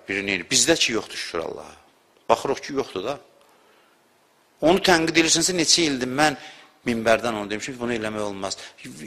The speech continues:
Axtarış versən, İmam Hüseyn əzadarlığı internetdə o qana boyanmış adamların şəkli çıxır. Bu, məqsədli şəkildə belədir də. Sui-istifadə Qurandan da var. İndi Qurandan imtina eləyək.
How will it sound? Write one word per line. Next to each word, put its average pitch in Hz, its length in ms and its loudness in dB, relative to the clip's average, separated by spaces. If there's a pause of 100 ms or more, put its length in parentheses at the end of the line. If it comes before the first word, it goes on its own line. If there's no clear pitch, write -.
(120)
Axtarış - 560 4
versən, 101 360 0
İmam 104 240 0
Hüseyn 117 320 2 (320)
əzadarlığı 98 680 0 (260)
internetdə 110 480 0
o 120 100 6 (240)
qana 131 320 4
boyanmış 120 460 4
adamların 95 480 0
şəkli 82 320 -8
çıxır. - 440 -10
Bu, 117 200 -2 (100)
məqsədli - 540 0
şəkildə 101 400 -2
belədir 71 400 -12
də. 104 160 -8 (680)
Sui-istifadə 151 840 6
Qurandan 110 480 4
da 90 100 4
var. 101 100 4
İndi 110 120 -2
Qurandan 113 360 4
imtina 98 400 -6
eləyək. 82 420 -12